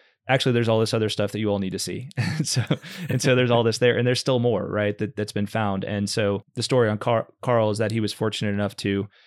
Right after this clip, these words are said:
be given some writings that had never been published by Christopher. And so, you know, that's what we're about to see are some of these writings on Middle-earth.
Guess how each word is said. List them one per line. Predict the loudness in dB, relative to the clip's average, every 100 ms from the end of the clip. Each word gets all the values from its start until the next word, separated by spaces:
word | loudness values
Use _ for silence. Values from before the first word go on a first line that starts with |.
| _ -4
be | 2
given | 2 2 0
some | -2 -2 -2 -2
writings | 0 0 0
that | -2
had | -2
never | 0 0 -2
been | -4
published | -4 -4 -4 -6
by | -6
Christopher. | -6 -6 -6 -6 -6
And | -4 -4 -4
so, | -4 -2 -2 -2 -6
you | -6
know, | -6
that's | -6 -6
what | -6
we're | -6
about | -8 -10
to | -10
see | -8 -8
are | -8
some | -8 -8
of | -8
these | -8
writings | -6 -6 -6 -8
on | -8 -6
Middle-earth. | -6 -8 -8 -12